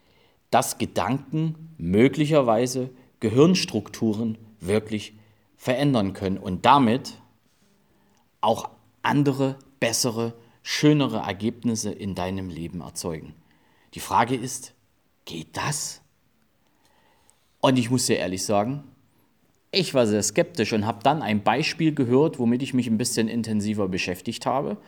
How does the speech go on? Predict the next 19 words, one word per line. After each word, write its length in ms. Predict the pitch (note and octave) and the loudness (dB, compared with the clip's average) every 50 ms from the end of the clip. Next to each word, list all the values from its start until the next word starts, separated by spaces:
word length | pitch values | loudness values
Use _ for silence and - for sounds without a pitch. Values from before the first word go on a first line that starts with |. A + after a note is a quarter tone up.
| - - - - - - - | -20 -20 -20 -20 -20 -20 -6
Und 200 | - - - D3+ | 0 2 2 2
ich 200 | C#3+ C#3 B2+ - | 2 0 -2 -2
sag 300 | - A2+ G2 G2 - - | -2 -2 -2 -2 -4 -4
dir, 220 | - B2 B2+ C#3 C3 - - - - _ _ _ | 0 0 0 0 -2 -8 -16 -20 -20 _ _ _
es 260 | A#2+ B2 - - - | -6 -4 -4 -4 -4
geht. 380 | - G3 G#3+ G3 D#3 - - - - - - _ - _ | -2 -2 0 0 0 0 -2 -8 -16 -20 -20 _ -8 _
Gedanken 800 | C3 A#2+ F#2 - - G#2 G3+ A3+ A#2+ - - - F3 F3+ F3 - - - - - | -2 -2 -2 -2 -4 -4 -4 -4 -6 -8 -4 -2 -2 -2 -2 -4 -10 -18 -18 -10
können 640 | - - B2 A2+ A#2+ B2+ C#3 D3+ E3+ E3 - - - - _ | -4 0 2 2 2 2 0 0 -4 -6 -10 -16 -20 -14 _
Gehirnstrukturen 1120 | - C3+ A2+ G#2+ G2+ G#2 G#2 - - C3 B2 - - - B2 A#2+ A#2 B2+ C3+ D3 D3+ - - | -2 0 0 2 0 0 -2 -4 -6 -6 -8 -8 -6 -4 -2 -2 -2 -2 -4 -6 -6 -10 -14
verändern. 600 | - - E3 - E3 D#3+ C#3+ A2 F2 D#2+ - - - - _ _ _ _ _ _ _ _ _ _ _ _ _ _ _ _ _ _ _ _ _ _ _ _ _ - - _ _ _ | -8 -6 -6 -4 -2 -2 -2 -2 -4 -6 -10 -14 -20 -20 _ _ _ _ _ _ _ _ _ _ _ _ _ _ _ _ _ _ _ _ _ _ _ _ _ -20 -20 _ _ _
Einmal 380 | B2 B2 B2 B2 C3 C3 C#3 | 4 6 8 8 8 6 6
natürlich 640 | C#3 C#3 C#3 - D3 C#3+ C#3+ D3 D3+ D3 D3 - - - - _ _ _ _ _ _ _ _ _ _ | 6 4 2 4 4 6 6 6 4 4 2 -4 -8 -14 -20 _ _ _ _ _ _ _ _ _ _
meine 260 | - G2+ G2+ A2+ A#2+ A#2 | 2 2 4 4 4 4
Gewichtsabnahme. 840 | A#2 A#2 C3+ D#3+ D#3 - G2 D#2+ G#2 G#2 G2 F#2 F2 E2+ E2 D2 - - - - | 4 4 2 2 0 -2 -4 -4 -2 -2 0 0 0 -2 -4 -8 -10 -14 -8 -2
Nur 200 | A2+ A#2 A#2+ A#2+ | 2 2 2 2
ich 160 | B2+ - - | 0 -2 -4
hab 140 | B2+ - - | -4 -2 0
mein 200 | B2 A2 A#2 A2+ | 0 0 2 2
Gehirn 560 | A2+ G#2+ B2 C#3+ D#3 C3+ G2+ F2 - - - | 0 4 4 6 6 6 4 0 -4 -10 -16